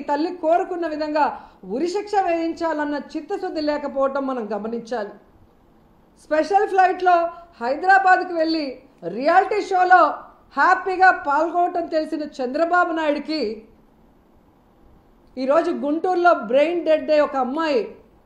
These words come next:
కనీసం ఎవరు పలకరించకుండా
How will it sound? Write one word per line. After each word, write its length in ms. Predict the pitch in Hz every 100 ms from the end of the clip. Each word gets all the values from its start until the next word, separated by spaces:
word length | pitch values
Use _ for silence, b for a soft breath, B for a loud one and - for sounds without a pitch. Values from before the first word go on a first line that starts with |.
| _ _ _ _ -
కనీసం 520 | 254 311 403 427 392 339 262
ఎవరు 300 | 254 285 392 403
పలకరించకుండా 920 | 294 294 320 381 370 359 359 330 311